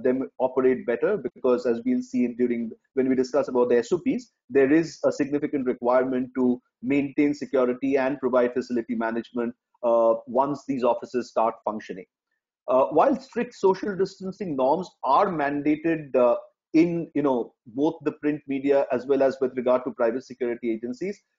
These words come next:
We are a little concerned about how easy it will be to maintain social distancing for this group of people, people.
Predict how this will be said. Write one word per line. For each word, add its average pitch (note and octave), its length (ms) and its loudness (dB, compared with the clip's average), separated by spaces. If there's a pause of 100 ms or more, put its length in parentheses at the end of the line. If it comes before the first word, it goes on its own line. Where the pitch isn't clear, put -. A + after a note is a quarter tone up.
(120)
We D#3+ 140 4
are F#3 120 6
a F#3 60 4
little G3 360 0
concerned E3 540 -2
about D#3 260 2 (120)
how D#3+ 300 0
easy E3+ 320 -4
it E3+ 160 -4
will D#3 220 0
be D3+ 340 -4
to E3+ 300 -2 (260)
maintain F#3 600 0
social E3+ 340 0
distancing D3 520 -4
for C3 140 0
this B2 140 -2
group B2+ 220 -2
of A#2+ 80 -6 (100)
people, B2+ 220 -2 (120)
people. F#3 420 0